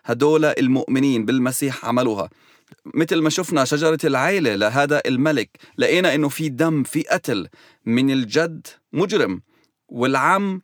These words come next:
كمان قتل من غير وجه حق، والآن الحفيد بنلاقيه كمان بيعمل نفس الشيء.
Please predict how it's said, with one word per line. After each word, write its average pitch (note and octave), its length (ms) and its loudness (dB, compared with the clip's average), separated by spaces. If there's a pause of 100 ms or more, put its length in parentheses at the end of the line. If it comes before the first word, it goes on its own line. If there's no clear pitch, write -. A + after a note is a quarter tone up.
كمان F3+ 340 0 (120)
قتل D#3 480 0
من C3 120 -2
غير E3 220 -2
وجه D3+ 300 0
حق، - 420 -4 (600)
والآن D#3+ 640 0 (140)
الحفيد C#3 720 -2 (360)
بنلاقيه B2 420 0
كمان C#3+ 420 0
بيعمل B2+ 720 -2
نفس - 600 -6
الشيء. F#2+ 340 -6